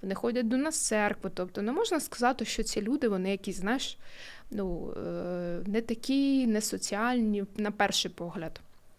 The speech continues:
Якщо ми роздивляємося їх життя, чи вони задають якесь питання, воно буде завжди достатньо дивним для нас, для людей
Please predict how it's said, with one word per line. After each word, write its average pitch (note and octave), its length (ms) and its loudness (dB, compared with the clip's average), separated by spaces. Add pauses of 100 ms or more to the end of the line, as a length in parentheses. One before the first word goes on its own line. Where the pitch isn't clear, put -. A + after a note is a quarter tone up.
(440)
Якщо - 240 2
ми B3+ 120 8
роздивляємося A3+ 680 4
їх G#3 200 -2
життя, B3 580 0
чи - 160 -2
вони G#3+ 260 0
задають G#3 420 -4
якесь - 280 -6
питання, C#4+ 520 0
воно G3+ 220 -2
буде C#4+ 260 -4
завжди B3+ 480 0 (420)
достатньо C#4 520 2
дивним A3 560 2 (460)
для G3 140 0
нас, C4+ 420 0 (240)
для G#3+ 180 4
людей A3+ 580 6